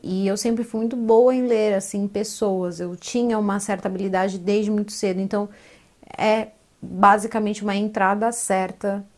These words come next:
pra esse tema, pra esse assunto, não tem jeito. Ah,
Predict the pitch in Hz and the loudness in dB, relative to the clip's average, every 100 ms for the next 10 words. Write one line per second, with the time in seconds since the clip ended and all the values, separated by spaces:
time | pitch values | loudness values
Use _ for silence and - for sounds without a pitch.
0 | - 185 180 196 - 202 185 185 185 180 | -6 -2 0 -2 -6 -4 -4 -2 -4 -6
1 | 180 180 196 - 180 180 180 175 175 208 | -6 -4 -8 -8 -8 -8 -8 -8 -6 -6
2 | 180 160 160 160 - _ _ _ - - | -4 -4 -6 -10 -20 _ _ _ -20 -20
3 | - - - _ _ _ _ _ - - | -20 -20 -20 _ _ _ _ _ -18 -2
4 | 208 202 202 202 196 196 190 190 | 4 6 6 4 4 4 2 0